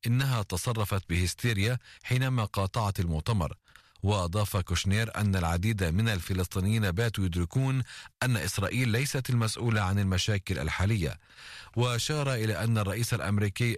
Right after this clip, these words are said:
دونالد ترامب يستلطف رئيس السلطة الفلسطينية محمود عباس،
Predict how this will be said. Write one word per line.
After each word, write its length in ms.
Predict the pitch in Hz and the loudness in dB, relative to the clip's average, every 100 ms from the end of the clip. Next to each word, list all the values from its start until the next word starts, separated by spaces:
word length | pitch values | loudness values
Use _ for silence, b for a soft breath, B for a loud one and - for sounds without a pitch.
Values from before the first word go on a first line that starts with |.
| - | -4
دونالد 380 | 98 117 101 82 | 0 0 0 -2
ترامب 420 | 113 123 131 120 B B - | -2 0 0 -2 B B -2
يستلطف 640 | 113 110 151 151 139 120 | -2 0 -4 -2 -2 0
رئيس 340 | 110 80 123 120 | 0 0 0 -2
السلطة 400 | 107 135 117 117 | 0 -2 0 -2
الفلسطينية 680 | 104 117 117 117 117 104 | 0 0 0 0 2 2
محمود 360 | 85 92 110 104 | 0 0 2 2
عباس، 480 | 82 95 127 101 | 0 0 0 -2